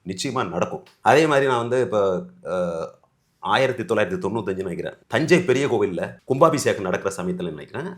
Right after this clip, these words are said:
அப்ப வந்து ஒரு தீ பிடிச்சிருது திடீர்னு. அப்ப நான் வந்து எஸ் பி நாகப்பட்டினம், இப்ப ரமேஷ் குடாலா இருந்தாரு,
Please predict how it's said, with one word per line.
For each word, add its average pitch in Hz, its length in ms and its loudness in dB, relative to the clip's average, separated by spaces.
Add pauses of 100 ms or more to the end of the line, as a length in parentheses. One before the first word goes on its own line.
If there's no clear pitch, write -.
அப்ப 90 220 -4
வந்து 95 240 -2
ஒரு 85 220 -8 (100)
தீ 175 140 -2
பிடிச்சிருது 180 460 -4
திடீர்னு. 85 520 -8 (380)
அப்ப 98 180 -6
நான் 101 200 2
வந்து 113 180 -2
எஸ் 98 160 -2
பி 120 80 -4
நாகப்பட்டினம், 92 600 -6 (280)
இப்ப - 160 -6
ரமேஷ் - 320 -4
குடாலா 87 260 -2
இருந்தாரு, 78 400 -10